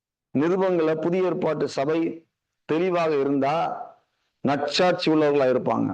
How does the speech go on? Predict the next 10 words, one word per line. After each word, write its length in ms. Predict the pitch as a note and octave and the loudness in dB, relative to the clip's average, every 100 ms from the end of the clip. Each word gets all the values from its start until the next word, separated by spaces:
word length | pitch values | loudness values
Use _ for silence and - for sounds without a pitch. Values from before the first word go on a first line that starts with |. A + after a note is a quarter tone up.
| - | -2
வரங்களை 420 | A#2 D3 E3 E3 | 0 2 2 0
சரியா 360 | D3 D3 D#3 D#3 | 0 -2 0 -2
பயன்படுத்துவாங்க, 720 | C#3+ D3 D3 C#3 C3+ B2+ A#2 A2+ | 0 -2 0 -2 -2 -2 0 0
ஊழியங்களை 500 | C#3+ F3 E3 D#3 C#3+ | 0 0 0 0 0
கரெக்டா 400 | C3 C#3+ - D#3 | -2 -4 -4 -4
செய்வாங்க, 500 | C#3 D3 C3+ B2+ A#2 A2 - - - | -2 0 0 0 -2 -4 -10 -20 -4
இந்த 220 | B2 B2 | 2 2
உலகம் 280 | E3 E3 D3 | 4 2 2
பார்த்து 340 | D3 D#3 E3 | 0 0 0
பயப்படும். 540 | C3+ C3+ D3+ - C3 | 0 0 0 -4 -6